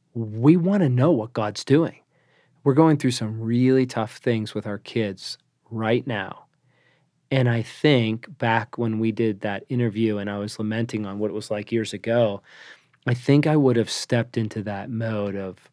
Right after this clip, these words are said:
"I'm the leader. I'm gonna come through. I'm gonna make it happen." And my intensity would have been in the service of a really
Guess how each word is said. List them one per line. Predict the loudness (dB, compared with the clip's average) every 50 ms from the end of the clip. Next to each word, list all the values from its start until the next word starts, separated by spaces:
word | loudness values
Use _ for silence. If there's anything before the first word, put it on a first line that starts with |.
| _ -4
"I'm | -2 2 6 6
the | 8 8
leader. | 8 6 4 4 4 2 2 0 -4 _ _ _ _ _ _ _ _
I'm | 2 4 6
gonna | 6 6
come | 6 4 4 4 4
through. | 2 4 4 6 6 8 6 4 2 -2 -10 _ _ _ _ _ _ _ _ _
I'm | 4 6
gonna | 6 6 6
make | 4 4 2
it | 0
happen." | 0 2 2 2 2 2 2 0 2 2 0 -2 -4 -10 _ _ _ _ _ _ _ _ _ _ _ _ _ _ _ _ _ _ _ _ _
And | 0 2 4 6
my | 6 6 6
intensity | 6 4 0 -2 -8 -8 -8 -6 0 4 6 6 6 4 4 2 2 4 4 2
would | 0 0 0 0
have | 0 -2
been | -2 -2 -2
in | -2 -4 -6
the | -6 -6
service | -8 -8 -2 2 4 4 4 4 2 0 -2 -2 -4
of | -6 -4 -4
a | -6 -2
really | 0 0 2 2 2 0 -2 -4